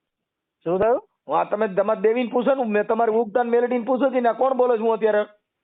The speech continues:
Speaker 1: તમે, તમે જ તો નામ તો આલ્યું, મનસુખભાઈ રાઠોડ.
Speaker 2: હે? ક્યાં નામ?
Speaker 1: મનસુખભાઈ રાઠોડ કે શું બોલ્યા તમે?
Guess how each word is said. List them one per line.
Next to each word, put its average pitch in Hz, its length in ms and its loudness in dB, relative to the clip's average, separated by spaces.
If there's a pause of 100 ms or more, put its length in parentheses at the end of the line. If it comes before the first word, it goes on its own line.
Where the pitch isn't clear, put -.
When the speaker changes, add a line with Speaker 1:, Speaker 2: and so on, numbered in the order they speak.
(1000)
Speaker 1:
તમે, 180 260 0 (440)
તમે 196 280 0
જ 247 100 -12
તો 262 100 0
નામ 247 320 -2
તો 240 120 0
આલ્યું, 254 760 2
મનસુખભાઈ 190 560 -2
રાઠોડ. 156 440 0 (480)
Speaker 2:
હે? 226 400 2 (540)
ક્યાં 254 180 2
નામ? 262 120 4
Speaker 1:
મનસુખભાઈ 214 440 0
રાઠોડ 202 380 -2
કે 226 140 0
શું 247 180 -2
બોલ્યા 196 280 0
તમે? 143 260 -4